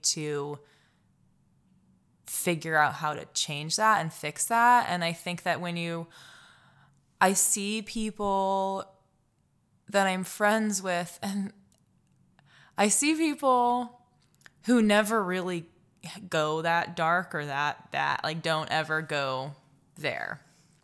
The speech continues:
And so they're just kind of, like, coasting along on this gray area.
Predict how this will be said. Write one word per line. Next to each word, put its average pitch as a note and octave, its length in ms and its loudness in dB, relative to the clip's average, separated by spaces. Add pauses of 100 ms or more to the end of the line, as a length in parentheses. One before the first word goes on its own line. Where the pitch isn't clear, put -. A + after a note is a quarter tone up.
(460)
And E3+ 240 2
so F3+ 160 2
they're F3+ 160 -2
just F#3+ 200 0
kind A3 180 0
of, F#3+ 60 -4
like, F3 120 -2
coasting E3+ 440 -6
along D#3 320 -2
on D3 80 -8
this D3 180 -4
gray D3 420 -4
area. F3+ 760 -4